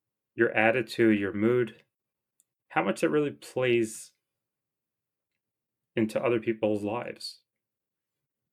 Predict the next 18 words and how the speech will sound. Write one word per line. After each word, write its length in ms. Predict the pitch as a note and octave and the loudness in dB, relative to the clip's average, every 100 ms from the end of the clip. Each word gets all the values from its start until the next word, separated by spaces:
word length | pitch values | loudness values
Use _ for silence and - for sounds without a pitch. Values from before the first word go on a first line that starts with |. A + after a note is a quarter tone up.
| _ _ _ _ _ _ _ _ _ _ _ _ _ _ _ _ | _ _ _ _ _ _ _ _ _ _ _ _ _ _ _ _
But 120 | C3+ | 2
taking 300 | F3 F#3 F#3+ | 4 4 2
a 40 | D#3 | -2
step 280 | - C3 | 0 0
back, 480 | A#2 G#2 - - - _ _ _ _ _ _ _ _ _ _ _ | 2 2 0 -14 -20 _ _ _ _ _ _ _ _ _ _ _
'cause 260 | - G#2 | -4 -2
I'm 320 | A2 G#2 G#2 - - | -2 -4 -6 -12 -2
getting 180 | B2+ B2+ | 0 2
a 40 | |
little 180 | A#2+ A2+ | 2 2
bit 160 | A2 | 4
ahead 260 | G#2+ G#2+ A#2+ | 2 2 -2
of 80 | G#2+ | -2
myself, 560 | F#2+ - G#2+ - - _ _ _ _ _ _ _ _ _ _ _ _ _ _ _ _ _ _ _ _ _ | -4 -8 -12 -14 -20 _ _ _ _ _ _ _ _ _ _ _ _ _ _ _ _ _ _ _ _ _
you 140 | B2+ B2+ | 2 4
have 160 | G#3 | 4
the 80 | C4+ | 4
ability 800 | E3 A2 C3+ D3 B2 G2+ G2+ | 0 4 4 6 4 0 -2